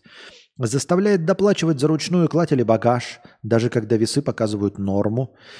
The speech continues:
Иногда без причины вызывают службу безопасности, потому что какой-то пассажир показался ему подозрительным. Причём делает он это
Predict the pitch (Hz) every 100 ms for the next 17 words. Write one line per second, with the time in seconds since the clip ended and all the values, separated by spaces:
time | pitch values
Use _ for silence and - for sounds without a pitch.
0 | - 120 143 180 208 202 - 190 170 214
1 | 185 156 170 185 - 180 165 156 147 143
2 | 135 123 135 151 139 135 131 139 127 139
3 | 123 123 127 120 127 123 117 120 117 120
4 | 113 107 107 104 101 104 117 120 123 120
5 | - - _ _ - 120 117 135 120 127
6 | 127 113 113 110 113